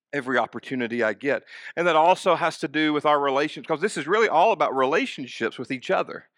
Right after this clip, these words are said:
He says, "You're, you're going to live this life. People are gonna know you're living this life. God's gonna see you living this life in the way that you deal with one another." He, he's gonna make sure you use that phrase, "one another," at the end of this particular verse.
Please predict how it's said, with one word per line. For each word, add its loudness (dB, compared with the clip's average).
He 0
says, 2
"You're, 2
you're 4
going 4
to 0
live 2
this -2
life. 2
People -2
are -2
gonna 2
know 2
you're 0
living 2
this -4
life. 2
God's 4
gonna -8
see -4
you -2
living -2
this -4
life 2
in -2
the 2
way 0
that 0
you -6
deal 0
with 0
one 0
another." 2
He, 0
he's -6
gonna 2
make -2
sure -8
you -6
use -2
that 2
phrase, 2
"one 2
another," 2
at -2
the -4
end 2
of 4
this 0
particular -4
verse. 4